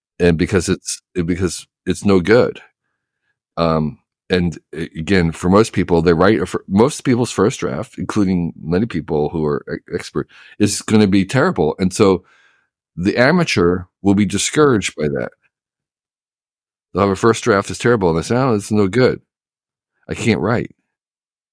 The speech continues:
The professional knows, "No, that this is necessary. You have to produce a terrible first draft. That's just the process."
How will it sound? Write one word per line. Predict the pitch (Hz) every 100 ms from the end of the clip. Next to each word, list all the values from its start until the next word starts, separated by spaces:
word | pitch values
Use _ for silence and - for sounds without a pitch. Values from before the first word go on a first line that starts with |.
| _ _ _ _ _ _ _ _
The | 87 104
professional | 127 135 151 - 127 98
knows, | 92 87 85 -
"No, | 107 139
that | 101 98
this | - 107 113
is | 110
necessary. | 98 98 123 - - 85 50 50 - _ _ _ -
You | 87
have | - - 143 147 -
to | -
produce | 95 85 117 -
a | 60
terrible | 62 - 110 123 98
first | 85 87 87 -
draft. | - 107 - _ _ _ _ _ _ _ _ _ _
That's | - 95 123 -
just | - 117 - -
the | 85
process." | - 98 127 123 - - - -